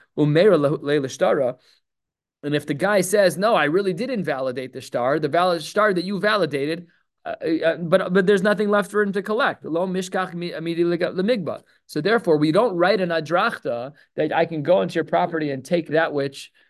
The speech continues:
what I think is rightfully mine, unless it's on karka,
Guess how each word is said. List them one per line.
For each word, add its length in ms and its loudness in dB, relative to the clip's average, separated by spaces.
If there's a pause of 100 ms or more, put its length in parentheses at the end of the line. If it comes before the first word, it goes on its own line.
(200)
what 180 -8
I 120 -4
think 240 -4
is 160 -4
rightfully 420 0
mine, 360 0
unless 320 -4
it's 120 -6
on 180 -4
karka, 500 -4